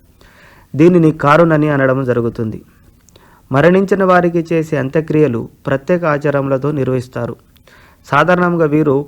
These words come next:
ఖననము అనగా పాతిపెట్టుట చేస్తారు. అయితే కొందరు దహన సంస్కరణ కూడా చేస్తారు. దహనం చేసిన వారి కర్మకాండ అదే రోజు లేక మూడు రోజులకు చేస్తారు. ఖననం చేసిన వారి యొక్క కర్మకాండ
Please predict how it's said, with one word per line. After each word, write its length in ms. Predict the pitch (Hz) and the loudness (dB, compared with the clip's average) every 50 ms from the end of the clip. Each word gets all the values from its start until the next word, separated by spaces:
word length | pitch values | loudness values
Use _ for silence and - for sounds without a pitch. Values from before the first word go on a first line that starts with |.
| - - | -8 -6
ఖననము 380 | 147 151 151 151 139 131 127 - - - | -4 -2 -2 -2 -4 -4 -8 -10 -12 -10
అనగా 200 | 127 135 139 156 | -8 -8 -6 -8
పాతిపెట్టుట 840 | 156 - 131 139 143 - 143 - 147 143 - 131 127 147 139 - 131 | -6 -4 -4 -4 -4 -4 -6 -8 -8 -6 -6 -6 -6 -6 -8 -6 -8
చేస్తారు. 400 | 123 120 - - 127 - - - _ _ _ _ _ _ _ _ - _ _ _ _ _ - - | -8 -8 -8 -10 -10 -8 -10 -12 _ _ _ _ _ _ _ _ -20 _ _ _ _ _ -4 -2
అయితే 220 | 151 147 165 151 | -2 0 0 -2
కొందరు 440 | 147 - 147 165 180 190 165 151 151 | 0 0 0 2 2 4 4 4 2
దహన 300 | 143 143 139 156 175 180 | 2 0 -2 -2 -2 -4
సంస్కరణ 520 | 175 - 170 170 165 165 - 160 156 156 | -4 -4 -4 -4 -4 -4 -6 -4 -4 -4
కూడా 280 | 151 151 156 147 156 160 - | -4 -2 -2 -4 -4 -4 -4
చేస్తారు. 380 | 135 123 117 - - 120 - - _ _ _ _ _ _ _ _ _ _ _ _ _ _ _ - | -6 -6 -6 -8 -10 -10 -10 -10 _ _ _ _ _ _ _ _ _ _ _ _ _ _ _ -4
దహనం 380 | 131 131 147 175 185 190 190 180 180 | -2 0 2 2 2 2 0 0 0
చేసిన 260 | 175 170 165 170 170 | 0 0 0 0 0
వారి 300 | 170 165 160 156 151 151 | 2 4 4 4 2 0
కర్మకాండ 640 | 147 - 143 135 143 156 156 151 156 151 147 135 127 | -2 -2 -2 -2 0 -2 -2 -2 -2 -2 -2 -2 -2
అదే 460 | 127 135 - - 127 127 143 156 160 | -4 -4 -6 -4 -4 2 4 4 4
రోజు 340 | 156 160 156 147 147 165 170 | 6 4 4 4 2 -4 -4
లేక 260 | - 139 139 131 139 | -2 -4 -4 -2 -4
మూడు 260 | 131 131 135 147 156 | -4 -4 -2 -2 -2
రోజులకు 460 | 156 156 147 135 139 135 131 127 165 160 - 139 | 0 0 0 0 0 -2 -4 -6 -6 -10 -8 -6
చేస్తారు. 380 | 127 123 - - 123 123 131 - - _ _ _ _ - _ _ _ _ - _ _ _ _ - | -8 -8 -8 -10 -10 -10 -10 -12 -20 _ _ _ _ -20 _ _ _ _ -20 _ _ _ _ -4
ఖననం 320 | - 151 175 202 202 202 180 190 | -2 0 0 0 0 0 0 -2
చేసిన 240 | 185 175 170 180 180 | -2 -2 -2 -2 -2
వారి 260 | 175 175 170 165 160 | 0 0 0 2 2
యొక్క 280 | 160 156 151 156 156 143 | 2 0 0 0 -4 -4
కర్మకాండ 680 | - - 131 139 151 156 147 156 151 147 139 123 110 | -2 -2 -4 -2 -2 -2 -4 -4 -6 -4 -4 -4 -6